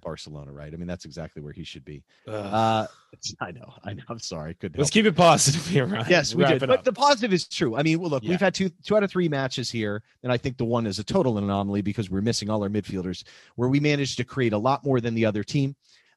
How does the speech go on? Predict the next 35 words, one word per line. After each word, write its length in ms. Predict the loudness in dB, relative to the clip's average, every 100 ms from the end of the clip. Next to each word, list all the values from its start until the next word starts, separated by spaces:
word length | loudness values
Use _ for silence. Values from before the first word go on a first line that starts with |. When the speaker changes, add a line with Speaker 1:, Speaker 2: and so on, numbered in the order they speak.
| -4
Speaker 1:
Um, 540 | -2 0 -2 -6 -10 -14 _ _ 0
and 200 | 2 4
we 80 | 2
did 180 | 4
it 100 | 2 0
without 280 | 0 -2
Dominic 260 | -2 -4 0
Calvert-Lewin, 500 | 0 2 0 0 2
who 120 | 2
I 60 | 2
think 260 | 0 -6 -6
is 100 | -6
still 200 | -4 -4
an 60 |
important 420 | -6 -4 -6 -4
player 260 | -6 -2 -2
for 200 | -2 -6
us 200 | -4 -6
and 140 | -8 -8 _ _ _ _
provides 400 | -6 0 0 0
a 40 | -2
matchup 420 | -2 -2 -4 -4
issue 340 | -4 -2 -4
for 140 | -4 -2
the 100 | -2
other 160 | -2
team. 320 | -4 -4 -4 -12 _ _ _ -2
Uh, 240 | 0 0 0
I, 100 | -4 _
I'm 160 | 2 2
encouraged 480 | 0 -2 -2 -2
by 100 | 0 0
what 160 | 0
I've 120 | -2 -4
seen. 480 | -4 -4 -4 -6